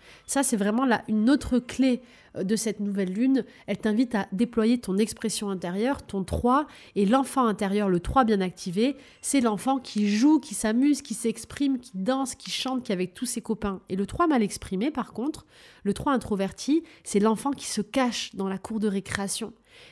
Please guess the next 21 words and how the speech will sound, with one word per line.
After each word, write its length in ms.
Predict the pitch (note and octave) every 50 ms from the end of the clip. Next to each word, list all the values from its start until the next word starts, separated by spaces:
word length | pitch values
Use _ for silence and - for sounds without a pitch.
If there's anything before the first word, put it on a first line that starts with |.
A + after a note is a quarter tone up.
| _
qui 140 | - - G#3
va 120 | G3 G3+
s'enfermer, 580 | F#3 - A#3 A3+ G3+ - B3 A3 A3 A#3 B3 A#3+
qui 120 | B3 -
a 80 | G3 F#3+
peur 240 | - - B3+ A#3+ B3
d'aller 180 | A#3 A3+ A3
voir 180 | G#3 G#3+ G#3 G#3
les 200 | A3 A3 A3 A3
autres, 280 | A3+ A3+ A#3 - - - - - - - -
qui 160 | - - A#3+
ose 120 | B3 A#3 A#3+
pas 160 | - C4 C4
montrer 340 | A#3+ A#3+ A#3 - - B3 A#3+
ce 100 | A#3+ -
qu'il 220 | - - A#3 A#3
est 80 | B3 A#3+
parce 180 | A#3 G#3+ F#3+
qu'il 200 | - - - G3+
a 120 | G3+ G3+ G#3
honte. 300 | G#3+ G#3+ G#3+ G3+ -